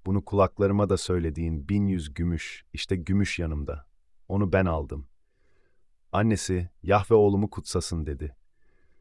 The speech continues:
Bin yüz parça gümüşü annesine geri verdi. Sonra annesi şöyle dedi: "Gümüşü oğlum için bir oyma suret ve bir dökme suret yapmak üzere tarafımdan Yahve'ye kesin bir şekilde adadım.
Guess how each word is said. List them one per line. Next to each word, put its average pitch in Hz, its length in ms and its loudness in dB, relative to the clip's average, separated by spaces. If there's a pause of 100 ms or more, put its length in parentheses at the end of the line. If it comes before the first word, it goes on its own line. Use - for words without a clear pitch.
(280)
Bin 127 140 6
yüz 131 180 4
parça 104 340 4
gümüşü 92 440 0
annesine 92 520 0
geri 85 280 -2
verdi. 76 440 -6 (140)
Sonra 104 360 0
annesi 90 360 -2
şöyle 92 360 0
dedi: 78 320 -8 (680)
"Gümüşü 110 340 4
oğlum 110 360 6
için 87 460 -2
bir 104 100 0
oyma 101 340 4
suret 82 520 -4
ve 87 120 -4
bir 87 160 -4
dökme 95 280 0
suret 92 340 -2
yapmak 92 340 -4
üzere 80 260 -2
tarafımdan 87 600 -4
Yahve'ye 85 500 0
kesin 110 420 -2
bir 95 40 -4
şekilde 80 460 -6
adadım. 76 460 -8